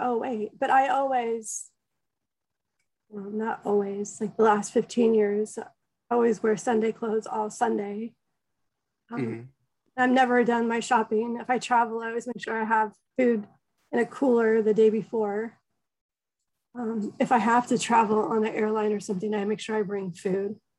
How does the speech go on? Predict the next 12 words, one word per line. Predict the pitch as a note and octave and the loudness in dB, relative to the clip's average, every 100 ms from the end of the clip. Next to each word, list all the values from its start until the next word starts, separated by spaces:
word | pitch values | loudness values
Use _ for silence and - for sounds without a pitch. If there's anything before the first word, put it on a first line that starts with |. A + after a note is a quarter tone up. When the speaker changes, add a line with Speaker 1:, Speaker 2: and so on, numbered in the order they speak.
| _ _ | _ _
Speaker 1:
But | A#3 | 0
I | A#3+ A#3+ - _ _ _ - | 2 2 -2 _ _ _ -6
usually | - C4+ F#3+ | -2 -2 0
try | B3 A#3 | 2 2
to | |
schedule | F#3 - A3+ G3+ A3 G#3+ | 0 0 0 2 2 2
my | G#3 G#3+ | 2 0
travel | - A#3 G3+ G#3+ | 0 0 0 -2
off | - G#3+ G#3+ | 0 -2 -2
of | G#3 | -10
the | G#3 | -10
Sabbath | E3+ G#3 G3+ F#3+ | -12 -12 -14 -14